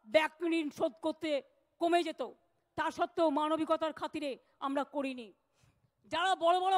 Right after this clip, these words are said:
কথা বলেন আমি বলি, যাবার সময় পারলে দেখে যাবেন, এই গান্ধী মূর্তির পেছনটাই আমাদের অনশন মঞ্চ চলছে আজ থেকে অনেক দিন ধরে,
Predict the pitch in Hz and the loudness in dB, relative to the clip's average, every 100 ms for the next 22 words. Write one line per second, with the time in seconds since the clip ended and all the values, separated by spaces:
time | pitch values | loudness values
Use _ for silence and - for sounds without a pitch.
0 | 370 359 392 370 370 359 359 349 370 370 | 2 0 0 2 2 0 -2 0 0 0
1 | 233 _ _ _ _ _ _ 208 311 349 | -6 _ _ _ _ _ _ -4 0 2
2 | 381 - 381 359 381 370 370 359 359 370 | 2 2 2 2 2 2 0 -2 0 4
3 | 359 339 220 - _ _ _ _ _ - | 6 4 0 -14 _ _ _ _ _ -6
4 | 370 339 247 330 349 359 359 381 403 302 | -4 -2 0 2 4 4 4 2 0 -2
5 | 370 349 370 381 339 233 - _ _ _ | -2 2 2 2 -2 -4 -10 _ _ _
6 | _ _ _ _ _ _ _ _ _ - | _ _ _ _ _ _ _ _ _ -2
7 | 302 359 370 349 370 349 392 349 359 339 | 2 4 6 6 6 8 6 6 4 4
8 | 359 370 349 339 349 349 - 339 349 302 | 0 2 2 2 2 0 -4 -2 0 -2
9 | _ _ _ _ _ - 330 403 381 330 | _ _ _ _ _ 0 4 6 6 6
10 | 392 339 302 | 6 8 6